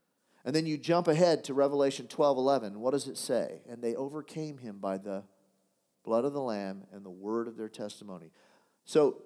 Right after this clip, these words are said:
this theme of overcoming, this theme of maintaining truth, this theme of purity, of, of, of maintaining your witness through a dark season, being a light in this dark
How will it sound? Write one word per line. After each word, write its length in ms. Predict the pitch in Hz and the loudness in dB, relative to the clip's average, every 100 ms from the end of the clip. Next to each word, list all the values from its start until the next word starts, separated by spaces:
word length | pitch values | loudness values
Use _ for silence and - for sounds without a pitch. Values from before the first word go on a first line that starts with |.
| - | -16
this 320 | 135 147 - | -4 -2 -2
theme 640 | - - 220 233 147 101 92 | -8 -4 0 0 0 -4 -4
of 180 | 113 117 | -2 4
overcoming, 800 | 180 185 180 - 170 120 85 | 6 6 0 0 0 -2 -10
this 200 | 113 127 | -8 -6
theme 580 | - - 208 185 135 107 127 | -6 0 2 2 -2 -6 4
of 380 | 127 127 113 - - - _ - - _ | 6 6 4 -4 -20 -20 _ -20 -20 _
maintaining 760 | 120 147 180 185 202 175 175 170 | -2 0 2 2 2 2 -2 -6
truth, 300 | - 170 123 | 0 2 2
this 160 | 143 | 0
theme 440 | - - 202 214 185 | 0 -2 0 2 0
of 220 | 143 - | -2 -4
purity, 540 | - 202 196 160 120 107 | 0 4 6 6 4 2
of, 400 | 139 135 127 - | 4 4 4 2
of, 540 | 135 131 120 110 - - - _ _ - | 2 4 4 0 -8 -20 -20 _ _ 0
of 340 | 135 139 135 | 4 4 4
maintaining 680 | 139 190 214 208 202 208 196 | 2 4 2 2 4 4 0
your 160 | 175 160 | -2 0
witness 540 | 147 196 160 123 - - - | 4 4 2 -6 -6 -16 -4
through 400 | 170 185 202 214 | 4 8 8 8
a 80 | 165 | 4
dark 580 | 143 - 156 156 160 - | 2 4 6 6 4 0
season, 440 | - 175 175 131 104 - - _ _ 113 | -8 -4 -2 -2 -6 -10 -20 _ _ 2
being 500 | 185 208 226 208 190 | 4 6 4 2 4
a 0 | |
light 400 | 165 165 143 123 - | 6 6 4 2 0
in 320 | 170 202 196 | 0 0 4
this 240 | 196 190 | 4 4
dark 480 | 135 160 160 170 165 | 2 4 6 4 0